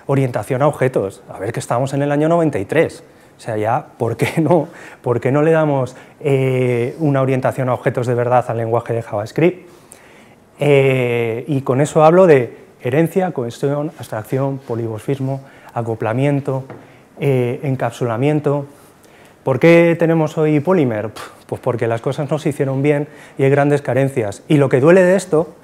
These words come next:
es que eso ya se sabía. O sea, eso ya se sabía, porque los lenguajes de aquel entonces, de hecho Java, del que proviene el nombre JavaScript, aunque no tiene nada que ver,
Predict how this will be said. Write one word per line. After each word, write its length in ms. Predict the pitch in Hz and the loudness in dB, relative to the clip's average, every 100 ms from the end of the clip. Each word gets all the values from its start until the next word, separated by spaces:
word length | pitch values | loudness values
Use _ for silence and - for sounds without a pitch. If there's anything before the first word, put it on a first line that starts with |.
| - - - | -20 -14 -6
es 100 | 156 | 0
que 80 | 165 | 2
eso 160 | 180 | 4
ya 160 | 165 156 | 4 4
se 140 | - | 2
sabía. 460 | 160 135 160 123 87 - - - _ | 0 2 4 2 -2 -14 -20 -20 _
O 40 | |
sea, 180 | - 123 | -8 -4
eso 180 | 135 175 | 0 4
ya 160 | 175 | 4
se 120 | 185 196 | 2 -2
sabía, 440 | 131 147 147 92 - - - - | 0 2 0 -2 -12 -20 -18 -6
porque 240 | 131 135 | -4 0
los 160 | 127 127 | 0 0
lenguajes 580 | 123 120 139 196 185 175 | -2 2 4 4 2 -2
de 80 | 147 | 0
aquel 200 | 151 147 | 0 0
entonces, 680 | 143 170 170 135 131 - - | 0 2 2 0 -4 -4 -8
de 120 | - 131 | -2 0
hecho 180 | 156 | 0
Java, 560 | - - 175 135 147 - - - | -2 4 6 6 4 -2 -20 -8
del 120 | 127 113 | -4 -2
que 120 | 123 | 0
proviene 340 | 120 123 147 | 2 4 4
el 80 | 151 | 4
nombre 260 | 147 139 127 | 2 0 0
JavaScript, 580 | 139 127 - 156 135 127 | 2 0 -2 -4 -4 -4
aunque 220 | 127 - | -4 -2
no 180 | 135 151 | -2 0
tiene 280 | 160 147 | 0 0
nada 220 | 120 147 143 | 0 0 2
que 120 | 139 | 2
ver, 260 | 147 135 | 2 0